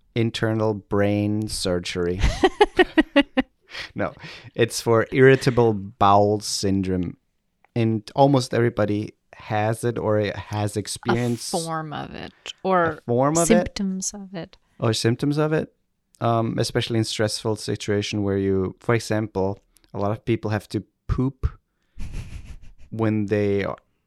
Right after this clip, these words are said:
Speaker 1: are, like, right before at a stressful meeting
Speaker 2: Yeah.
Speaker 1: or interview or test exam or something like that.
Speaker 2: Mm-hmm.
Speaker 1: Yep.
Speaker 2: Or when going into a bookstore.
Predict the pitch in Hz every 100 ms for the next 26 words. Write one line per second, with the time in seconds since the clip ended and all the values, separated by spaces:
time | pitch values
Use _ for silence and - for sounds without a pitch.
0 | _ - 98 98 98 92 110 104 98 101
1 | 101 - - 104 101 98 98 98 95 92
2 | 92 92 - 101 98 - 101 104 104 107
3 | 107 101 104 104 202 101 95 92 92 90
4 | 90 95 - _ _ _ _ _ _ _
5 | _ _ - 139 135 123 117 120 120 120
6 | 117 - 113 110 113 110 107 107 107 101
7 | - 120 120 - 101 - 95 98 101 101
8 | 101 95 - 101 98 90 - - _ -
9 | 180 165 185 104 - _ _ _ _ _
10 | _ - - 202 202 185 170 180 - _
11 | _ _ _ _ _ _ _ _ _ -
12 | 175 175 170 175 185 - 175 175 170 165
13 | 180 170 175 - - - 165 175